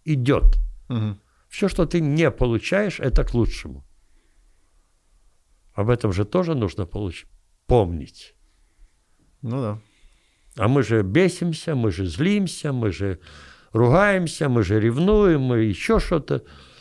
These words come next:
Speaker 1: Куча эмоций, куча проблем. Сами себе создаём. А потом это всё заканчивается болячками. А потом не знаешь, где взять деньги, для, чтобы нормально вылечиться, привести себя в порядок.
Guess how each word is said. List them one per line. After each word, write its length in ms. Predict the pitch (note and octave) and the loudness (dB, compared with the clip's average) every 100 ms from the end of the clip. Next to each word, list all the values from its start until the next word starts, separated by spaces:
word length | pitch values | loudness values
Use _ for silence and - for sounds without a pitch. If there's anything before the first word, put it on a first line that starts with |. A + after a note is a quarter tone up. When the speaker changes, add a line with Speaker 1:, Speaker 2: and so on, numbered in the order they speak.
| _ _ | _ _
Speaker 1:
Куча 340 | - G#3 B3 | 0 2 4
эмоций, 460 | B3 A#3 A2 - F2+ | 2 4 2 0 -10
куча 340 | - F3 F3 | -2 0 0
проблем. 520 | G3+ G#3+ G3+ C#3 F2+ D#2 | -2 -2 0 0 0 -4
Сами 340 | - - F3+ F#3+ | -8 -2 -2 -2
себе 300 | - C#3+ D3 | -4 -4 -4
создаём. 640 | C3 C3 A#2+ A#2 G2 D#2+ E2+ _ _ | -4 -6 -2 -2 0 -4 -8 _ _
А 100 | - | -4
потом 300 | C3 - A#3+ | -4 -4 -4
это 180 | G#3 B2+ | -2 -4
всё 180 | G#2+ - | -6 -4
заканчивается 600 | D3 A#2 C#3+ C#3+ - - | -6 -4 -4 -4 -6 -8
болячками. 580 | G2 F2+ C#2 - - _ _ - - - - - - _ _ _ _ | -6 -6 -8 -14 -20 _ _ -20 -16 -16 -14 -16 -18 _ _ _ _
А 100 | A2 | -2
потом 300 | G#2 C3 F3+ | 0 0 0
не 80 | C#3+ | 0
знаешь, 320 | G#2 D#3+ C3 | 0 0 0
где 140 | A2 | 2
взять 240 | A#2 G#2+ A2 | 0 0 0
деньги, 260 | C3+ D3+ | 0 0
для, 180 | G2 F#2 - _ | 0 -4 -6 _
чтобы 360 | - - A2 G2 | -20 -6 -2 0
нормально 460 | G2+ G2+ A#2+ A2+ F#2+ | 0 0 -2 0 -2
вылечиться, 720 | E2 C#2+ C2 - - - F2 | -2 -6 -10 -16 -18 -20 -12
привести 400 | E2+ F2+ - G2+ | -8 -8 -8 -10
себя 200 | - F#2 | -8 -8
в 40 | |
порядок. 440 | - C#2+ B1 - | -8 -10 -8 -10